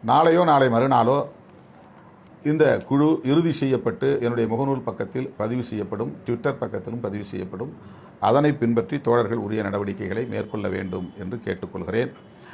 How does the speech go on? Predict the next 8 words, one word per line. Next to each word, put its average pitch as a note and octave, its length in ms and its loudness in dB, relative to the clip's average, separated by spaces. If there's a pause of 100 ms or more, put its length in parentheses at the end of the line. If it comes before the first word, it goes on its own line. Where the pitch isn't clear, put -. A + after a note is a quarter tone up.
(3000)
மறுசீரமைப்பு C3 640 2
குறித்து B2+ 440 -4 (1120)
தேவைப்பட்டால் B2 580 2
மீண்டும் B2 280 -2
உங்களை G#2+ 300 -2
சந்திப்பேன். A2 480 -2 (1160)
ஆ, G#2+ 100 -2 (640)
அதற்கடுத்து B2+ 720 2